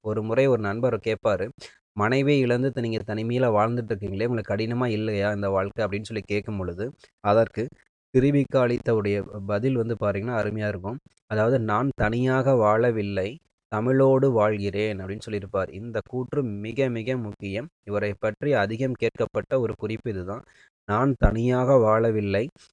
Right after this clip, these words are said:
தமிழோடு வாழ்கிறேன்" என்று கூறியவர் யாருன்னு கேட்டா பரவாயில்ல. என்று கூறியவர் எப்ப பிறந்தார், எப்ப இறந்தார், அதெல்லாம் கேட்டிருக்காங்க.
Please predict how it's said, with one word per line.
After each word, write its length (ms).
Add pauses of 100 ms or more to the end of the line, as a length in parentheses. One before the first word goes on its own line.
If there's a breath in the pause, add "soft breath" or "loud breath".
தமிழோடு 560
வாழ்கிறேன்" 440
என்று 300
கூறியவர் 500
யாருன்னு 340
கேட்டா 280
பரவாயில்ல. 540
என்று 280
கூறியவர் 480
எப்ப 260
பிறந்தார், 420
எப்ப 240
இறந்தார், 440
அதெல்லாம் 320
கேட்டிருக்காங்க. 520